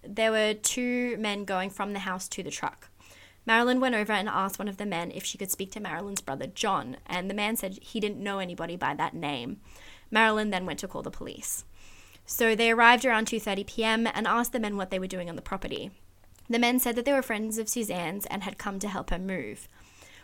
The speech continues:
One of the men produced Suzanne's house key in order to demonstrate that they were there on Susan's, Suzanne's orders. And the officers recorded the names of the two men in his notebook,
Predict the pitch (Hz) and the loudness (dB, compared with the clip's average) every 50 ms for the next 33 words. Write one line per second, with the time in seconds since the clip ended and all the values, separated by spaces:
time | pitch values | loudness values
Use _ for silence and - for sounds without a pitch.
0 | - - 214 214 233 240 247 247 233 254 240 226 220 226 - 220 208 208 208 208 | -14 -8 0 2 4 4 4 4 4 2 2 2 2 2 0 -2 -2 0 0 0
1 | - - 214 202 196 202 190 185 - - - 233 233 247 247 - - - 269 254 | 0 -2 -2 -2 0 0 -2 -2 -2 0 4 4 4 4 4 0 -2 0 0 2
2 | 247 196 220 208 196 202 202 190 202 196 202 214 190 208 208 202 208 - 180 180 | 2 0 0 -2 -2 -2 -4 -4 -6 -2 0 0 2 2 0 0 0 0 0 -2
3 | 180 - 185 190 170 160 175 180 170 170 165 156 165 - - - - - - - | -2 -2 -2 -2 0 0 0 0 2 2 2 2 0 -2 -6 -16 -14 -4 -2 0
4 | 185 190 190 - - 175 170 180 190 165 165 165 160 - - - - - 202 196 | 0 0 0 -2 -2 -2 -4 -4 -4 -6 -6 -8 -10 -10 -6 -4 -2 -2 0 0
5 | 185 175 175 180 - - 180 185 - 120 101 107 131 135 - - - - - - | 0 -2 -2 -4 -4 -2 -2 0 0 0 -2 -4 -4 -4 -6 -6 -8 -12 -18 -20
6 | - - - - - - - - 220 226 - 247 247 285 277 - 294 277 262 254 | -20 -20 -20 -20 -20 -14 -6 -2 0 4 6 6 4 4 0 0 -2 0 -2 -4
7 | 254 - - 247 233 240 233 226 226 214 196 185 185 196 - 196 202 202 - - | -4 -4 -2 0 0 0 0 0 0 -2 -2 -4 -4 -4 -6 -6 -4 -6 -4 -4
8 | 196 185 180 170 147 160 170 143 156 156 151 - 190 190 190 147 - - 143 85 | -4 -4 -4 -4 -4 -4 -4 -6 -6 -6 -6 -4 -2 -2 -2 -4 -4 -6 -6 -6
9 | - - - | -6 -12 -18